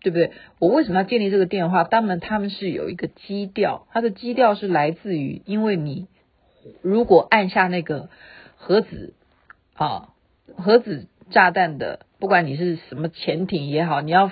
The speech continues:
射什么核弹的那个按钮，我们要先打一声招呼啊，你要跟华盛顿赶快告诉人家说，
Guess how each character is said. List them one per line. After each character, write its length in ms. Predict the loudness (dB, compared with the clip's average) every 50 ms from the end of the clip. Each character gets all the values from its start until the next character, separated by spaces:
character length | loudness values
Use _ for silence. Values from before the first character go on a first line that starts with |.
| -4 -12 -16
射 280 | -8 -2 0 2 2 0
什 100 | 0 -4
么 180 | -6 -6 -6 -8 _ -18
核 460 | -18 -8 -2 2 4 6 6 6 6
弹 400 | 4 4 2 2 2 2 -2 -4
的 260 | -4 -4 -4 -4 -6 -10 _ _ _ _
那 140 | -6 -4 -2
个 80 | 0 2
按 160 | 2 2 2
钮， 200 | 0 -4 -6 -8 -14 _ _ _ _ _ _ -2
我 140 | 2 2 2
们 280 | 2 0 -4 -6 -10 -14 _ _ _ -4
要 160 | -2 -2 -2
先 340 | -2 -4 -4 -4 -4 -4 -6 -8 _ -12
打 200 | -10 -10 -8 -10
一 60 | -8
声 200 | -6 -6 -6 -4
招 240 | -2 0 0 0 0
呼 200 | -2 -4 -6 -6
啊， 100 | -8 -10 _ _ _ _ _ _ _ _ _ _ _
你 120 | -6 -4 -2
要 160 | -2 -2 -2
跟 280 | -2 -2 -2 -2 -2
华 180 | -2 -2 -2 -2
盛 240 | -2 -2 -4 -4 -2
顿 220 | -4 -4 -4 -6 -10 -14 -12
赶 160 | -12 -10 -6
快 180 | -2 0 0 2
告 240 | 4 4 4 4 4
诉 160 | 2 0 -2
人 140 | -2 0 -2
家 140 | -2 -2
说， 260 | 0 2 2 0 0